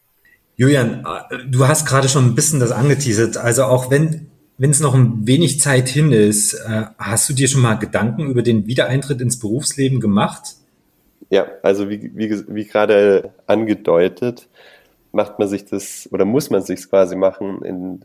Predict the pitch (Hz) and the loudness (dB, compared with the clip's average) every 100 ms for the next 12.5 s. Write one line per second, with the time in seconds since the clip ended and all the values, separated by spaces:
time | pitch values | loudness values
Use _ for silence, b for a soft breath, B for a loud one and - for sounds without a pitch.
0 | - 95 90 90 92 90 - 87 95 92 | -10 -6 -6 -6 -10 -12 -12 -2 -2 -2
1 | 90 90 90 - 92 87 92 92 - - | -8 -8 -10 -10 -8 -6 -6 -8 -16 -16
2 | 82 - 87 90 - 90 90 90 87 87 | -14 -10 -8 -8 -10 -8 -6 -4 -4 -4
3 | 90 _ _ _ _ _ 87 85 - 95 | -8 _ _ _ _ _ -4 -4 -4 -4
4 | 90 - 87 87 - 85 - - 90 - | -6 -6 -6 -6 -8 -14 -10 -8 -6 -8
5 | - 82 82 85 - 82 80 80 82 _ | -10 -8 -8 -10 -12 -10 -8 -8 -10 _
6 | _ _ _ _ _ _ _ 90 87 - | _ _ _ _ _ _ _ -10 -6 0
7 | 90 98 87 87 - 107 - 101 95 90 | 0 0 -4 -6 -6 -12 -4 0 0 -2
8 | - 87 90 90 - 87 - 85 82 85 | -4 -2 -2 -4 -10 -10 -6 -6 -6 -8
9 | 80 - 85 - - - 82 82 87 92 | -10 -10 -16 -20 -20 -18 -16 -16 -20 _
10 | _ _ - - - 92 101 98 92 92 | _ _ -14 -10 -6 -4 -2 -2 -4 -4
11 | 90 - 92 87 85 - 85 92 - 92 | -10 -10 -8 -8 -10 -12 -12 -12 -10 -10
12 | - - 87 - | -10 -14 -14 -14